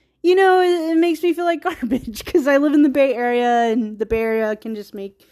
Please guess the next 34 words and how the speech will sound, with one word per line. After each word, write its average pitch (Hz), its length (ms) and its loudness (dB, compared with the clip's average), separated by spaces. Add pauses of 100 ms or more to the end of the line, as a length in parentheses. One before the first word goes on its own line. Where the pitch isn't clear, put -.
(300)
you 233 100 -4
feel 226 160 -2
like 196 140 0
garbage 180 640 -4
'cause 180 260 -12
it's - 220 -12
rough 170 220 -12
out 170 120 -14
here. 185 180 -14 (1080)
Okay, 262 600 2 (140)
okay, 302 460 4
so, 359 640 0 (680)
um, 339 560 2 (1600)
what, 349 480 2
okay, 330 200 0
so 330 200 -2
here, 403 360 2
here's 427 360 0
where 523 260 4
I'm 453 80 0
gonna 339 180 2
be 294 140 0
altruistic 330 960 -6
and 262 100 -6
I'm 233 120 -6
gonna 214 180 -8
talk 196 220 -12
about 185 240 -6
spirituality 269 760 0
and 247 140 -4
stuff 202 260 -8
like 190 160 -8
that. - 220 -10
Okay, 233 320 -4